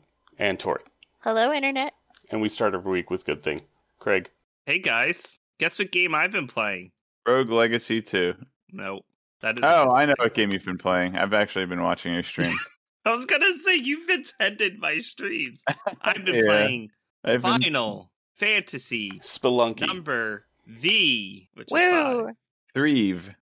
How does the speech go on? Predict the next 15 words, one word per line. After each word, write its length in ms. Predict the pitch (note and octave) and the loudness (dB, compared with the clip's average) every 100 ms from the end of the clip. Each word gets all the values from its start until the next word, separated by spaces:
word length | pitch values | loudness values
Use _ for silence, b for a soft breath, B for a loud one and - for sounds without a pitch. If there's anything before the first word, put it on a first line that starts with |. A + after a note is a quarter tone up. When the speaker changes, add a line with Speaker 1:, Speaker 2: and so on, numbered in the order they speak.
| _ - | _ -16
Speaker 3:
I 80 | - | -12
like 220 | - - | -12 -10
five. 260 | G2 F#2+ - | -6 -4 -6
I 60 | |
think 240 | C3+ G#3+ G#3 | -6 -8 -6
that's 280 | D3 - | -6 -8
definitely 440 | - A#2+ - A#2 G#2 | -8 -8 -6 -10 -10
one 160 | G2 | -8
of 80 | F#2+ | -10
my 320 | F#2 F#2 F2+ F2+ _ | -10 -10 -12 -16 _
favorite 480 | F2+ F2 F2+ E2+ - | -10 -10 -10 -14 -12
Final 260 | C2 F2+ - | -14 -14 -14
Fantasies. 680 | - D2+ - - - - - | -16 -16 -18 -18 -18 -18 -14
Um, 420 | - G2+ G2+ G2 F#3+ | -6 -2 0 -2 -2
Speaker 2:
Same. 360 | F4 C#4 A3 | -2 -2 -4